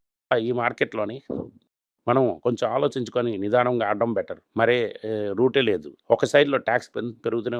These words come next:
ఉంది, ఇంకో సైడ్‌లోనే కన్జంప్షన్ తగ్గుతూనే ఉంది. మోటార్ సైకిల్ కంపెనీస్ ఏం చెప్తున్నారంటే, "ఈ సేల్స్, సేల్స్ సూపర్గా ఉంటుంది, ఎందుకనే ఎదురుకాలం వచ్చేసింది." మార్చిలో కొంత డంప్ చేశారు ఒక స్టాక్. మార్చిలో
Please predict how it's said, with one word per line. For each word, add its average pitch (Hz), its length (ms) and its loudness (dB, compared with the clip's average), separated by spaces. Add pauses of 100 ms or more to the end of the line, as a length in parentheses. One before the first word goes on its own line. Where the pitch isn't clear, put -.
ఉంది, 85 180 -10 (360)
ఇంకో 147 260 4
సైడ్‌లోనే 127 440 0
కన్జంప్షన్ 117 520 -4
తగ్గుతూనే 113 420 -6
ఉంది. 92 280 -8 (500)
మోటార్ 120 380 -4
సైకిల్ 120 260 -8
కంపెనీస్ 117 420 -6
ఏం 131 120 -4
చెప్తున్నారంటే, 110 680 -2 (580)
"ఈ 160 100 2
సేల్స్, 131 280 4 (160)
సేల్స్ 135 360 -2
సూపర్గా 117 320 -2
ఉంటుంది, 101 360 -4 (720)
ఎందుకనే 139 520 4 (120)
ఎదురుకాలం 117 520 0
వచ్చేసింది." 87 580 -8 (1120)
మార్చిలో 131 420 2
కొంత 117 240 0 (140)
డంప్ 117 220 0
చేశారు 110 340 -4
ఒక 98 200 -6 (380)
స్టాక్. 107 380 0 (840)
మార్చిలో 135 460 2